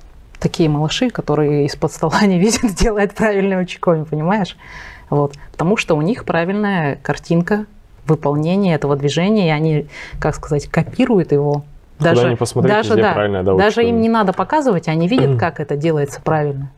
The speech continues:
Speaker 1: И они это просто копируют, и уже с возрастом оно все более и более правильное, и в дальнейшем, как бы, правильное выполнение броска, и эта техника,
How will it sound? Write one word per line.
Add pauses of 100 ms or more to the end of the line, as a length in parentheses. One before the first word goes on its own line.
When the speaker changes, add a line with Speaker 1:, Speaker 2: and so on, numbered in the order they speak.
Speaker 1:
И
они
это
просто
копируют,
и
уже
с
возрастом (760)
оно (200)
все
более
и
более
правильное, (760)
и
в
дальнейшем,
как
бы, (500)
правильное
выполнение
броска,
и
эта
техника,